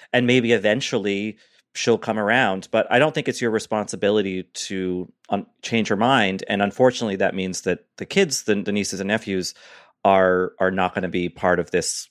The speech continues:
part of your life for a while. But, like, it's on her. It's not like, I don't really think there's anything he can do to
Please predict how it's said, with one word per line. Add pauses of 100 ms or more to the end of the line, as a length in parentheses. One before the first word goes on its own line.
(120)
part
of
your
life
for
a
while.
But,
like, (600)
it's
on
her. (140)
It's
not
like, (600)
I
don't
really
think
there's
anything
he
can
do
to